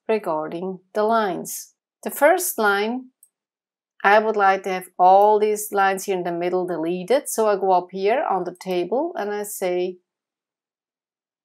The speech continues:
"Merge cells." Then I select this row and I would like to get rid of the lines in between.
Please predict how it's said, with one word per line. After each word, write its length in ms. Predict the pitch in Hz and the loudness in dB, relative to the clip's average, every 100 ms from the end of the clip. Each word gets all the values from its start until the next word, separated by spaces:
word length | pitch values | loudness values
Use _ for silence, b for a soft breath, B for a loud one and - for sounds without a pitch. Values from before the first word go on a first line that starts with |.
| _ _ _ 214 | _ _ _ -8
"Merge 680 | 180 175 175 - - - _ _ | -6 -4 -8 -12 -16 -16 _ _
cells." 720 | - - 214 160 - - - _ _ _ _ _ _ _ _ _ _ _ _ _ _ - | -14 2 4 4 -2 -10 -14 _ _ _ _ _ _ _ _ _ _ _ _ _ _ 4
Then 260 | 214 226 | 6 6
I 60 | 220 | 4
select 480 | 190 202 180 170 - | 0 0 0 -2 -4
this 280 | 170 160 - | -6 -4 0
row 400 | 214 233 302 - _ _ _ _ _ _ _ _ _ _ _ | 2 4 2 -4 _ _ _ _ _ _ _ _ _ _ _
and 200 | - 262 | 0 2
I 40 | 339 | 4
would 140 | 277 | 6
like 220 | 233 226 | 8 8
to 80 | 220 | 6
get 180 | 214 190 | 0 2
rid 140 | 196 | 2
of 120 | 208 - | 0 0
the 80 | |
lines 720 | 214 202 202 208 208 180 156 - | 4 6 6 4 0 -2 -4 -6
in 200 | 180 165 | -4 -4
between. 540 | 156 - 160 151 151 | -6 -10 -8 -6 -8